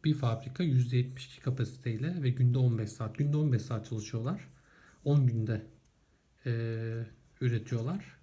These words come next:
Bir de yetmiş iki, yani yet-, yüzde yetmiş iki kapasiteyle çarp-, yani bütün kapasiteyi yü-, yüzde yetmiş ikiden alacağız. Yüzde yetmiş iki bölü yüz ile çarpacağız demektir.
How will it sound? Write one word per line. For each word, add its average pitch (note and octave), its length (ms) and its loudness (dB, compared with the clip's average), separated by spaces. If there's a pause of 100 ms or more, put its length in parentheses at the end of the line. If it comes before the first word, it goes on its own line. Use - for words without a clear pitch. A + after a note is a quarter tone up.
(120)
Bir C3 80 2
de E3 60 0
yetmiş C3 480 0
iki, - 280 -4 (160)
yani A#2 240 0
yet-, A#2+ 220 -2
yüzde B2 240 2
yetmiş - 340 0
iki - 140 -6
kapasiteyle G#2+ 580 -8
çarp-, A2+ 240 -4
yani A2+ 300 -2 (260)
bütün C3+ 200 2
kapasiteyi B2+ 600 2
yü-, B2 380 -2 (220)
yüzde A#2+ 240 4
yetmiş - 280 -4
ikiden - 240 -4
alacağız. A2+ 500 -2
Yüzde A#2+ 220 2
yetmiş - 440 -4
iki - 100 -20
bölü B2+ 120 -2
yüz D3+ 160 0
ile B2+ 80 4
çarpacağız A2 400 -4
demektir. - 500 -6